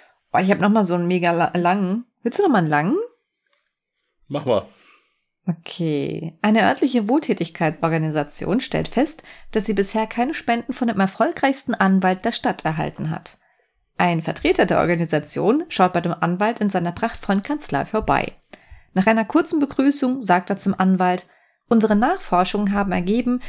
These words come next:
Speaker 1: dass Sie keinen Pfennig spenden, obwohl Ihr jährliches Einkommen über drei Millionen Euro beträgt. Würden Sie nicht gerne etwas an die Gesellschaft zurückgeben?"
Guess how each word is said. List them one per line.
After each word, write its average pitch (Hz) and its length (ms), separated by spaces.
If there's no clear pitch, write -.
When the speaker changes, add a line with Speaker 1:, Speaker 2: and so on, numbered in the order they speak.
Speaker 1:
dass - 140
Sie 226 100
keinen 349 300
Pfennig 339 320
spenden, 196 720
obwohl 262 380
Ihr 214 100
jährliches 269 600
Einkommen 226 380
über 196 260
drei 269 360
Millionen 254 420
Euro 226 300
beträgt. 156 560
Würden 208 200
Sie 208 100
nicht 190 200
gerne 190 260
etwas 190 320
an 175 80
die 175 80
Gesellschaft 165 560
zurückgeben?" 226 640